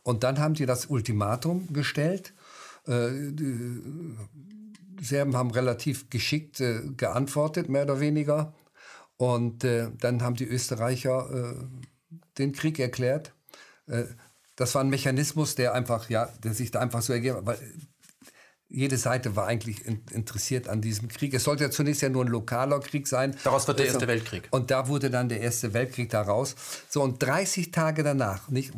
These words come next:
Speaker 1: wobei die Österreicher Ermittlungsergebnisse hatte, die sagten, das geht hin, das Attentat in die serbische Regierung. Und sie haben verlangt, das war, was das, äh, was das Ultimatum zum Platzen brachte eigentlich,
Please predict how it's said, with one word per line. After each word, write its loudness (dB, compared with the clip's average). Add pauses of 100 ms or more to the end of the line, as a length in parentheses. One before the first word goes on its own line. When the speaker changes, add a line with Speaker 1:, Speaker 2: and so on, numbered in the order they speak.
Speaker 1:
wobei 0
die -2
Österreicher 0
Ermittlungsergebnisse 0
hatte, 2
die 0
sagten, 0
das -2
geht 0
hin, 0
das -2
Attentat -2
in 0
die -2
serbische -2
Regierung. -6 (380)
Und 2
sie 2
haben 2
verlangt, 0 (340)
das 0
war, 2 (380)
was 0
das, 0
äh, 2 (380)
was 0
das -2
Ultimatum 0
zum -4
Platzen 0
brachte -4
eigentlich, -4